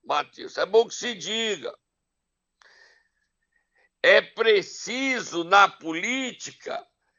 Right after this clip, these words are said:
separar o mal do bem.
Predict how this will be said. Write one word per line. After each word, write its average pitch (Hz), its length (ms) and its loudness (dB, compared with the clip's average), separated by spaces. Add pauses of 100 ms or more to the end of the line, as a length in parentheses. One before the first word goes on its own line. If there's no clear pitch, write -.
(220)
separar 226 1000 6
o 220 280 -4
mal 247 640 6
do 240 260 -10
bem. 233 760 2